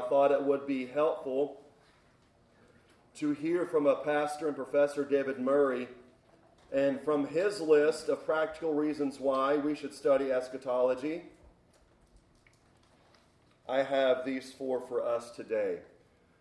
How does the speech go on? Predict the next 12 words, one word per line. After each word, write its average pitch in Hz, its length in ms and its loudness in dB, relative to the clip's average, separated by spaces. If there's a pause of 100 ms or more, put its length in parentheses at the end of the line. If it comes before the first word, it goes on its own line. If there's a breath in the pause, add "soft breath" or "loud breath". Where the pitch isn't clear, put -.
So 160 180 4
we 175 220 0
should 170 240 -6
study 165 800 4
last 160 520 0 (120)
things 156 420 0
or 156 160 -4
eschatology 139 840 0
because 143 480 -2
it 139 120 -2
helps 143 340 0
us 127 380 -2